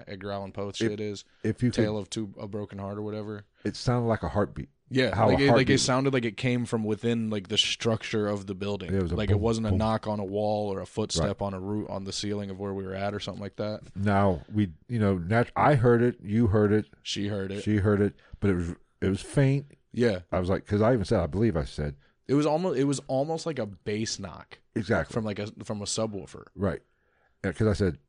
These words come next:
Speaker 2: "We got a response."
Speaker 1: Yeah.
Speaker 2: And then, so naturally, she did it
Speaker 1: Which was
Speaker 2: again.
Speaker 1: not our first response 'cause we had already had that response from the podcast.
Speaker 2: Up, you know, upstairs.
Speaker 1: Yeah.
Speaker 2: Yeah.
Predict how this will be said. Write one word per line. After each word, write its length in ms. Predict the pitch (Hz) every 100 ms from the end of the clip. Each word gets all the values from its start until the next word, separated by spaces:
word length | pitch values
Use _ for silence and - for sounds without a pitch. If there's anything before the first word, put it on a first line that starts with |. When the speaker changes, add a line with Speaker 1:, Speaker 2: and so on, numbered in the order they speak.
| _ _ -
Speaker 2:
"We 120 | 117
got 120 | 113
a 20 |
response." 560 | 76 - 117 92 - - _ -
Speaker 1:
Yeah. 180 | 110 87 _ _ _ -
Speaker 2:
And 120 | 95
then, 260 | 98 90 76
so 240 | 95 92
naturally, 340 | 90 101 - 131
she 160 | 110
did 160 | 101 104
it 40 |
Speaker 1:
Which 100 | 120
was 80 | 117
Speaker 2:
again. 120 | 120 123
Speaker 1:
not 80 |
our 120 | 123 117
first 300 | 123 120 101
response 380 | 107 147 120
'cause 120 | 101 92
we 180 | 101
had 120 | 107 101
already 220 | 104 104
had 160 | 104
that 100 | 104
response 380 | 92 107 110 104
from 140 | 104 95
the 40 |
podcast. 560 | 113 123 - 65 69 92
Speaker 2:
Up, 160 | - - _
you 100 | 85
know, 200 | 85 78
upstairs. 400 | 80 - 127 110
Speaker 1:
Yeah. 60 |
Speaker 2:
Yeah. 140 | 127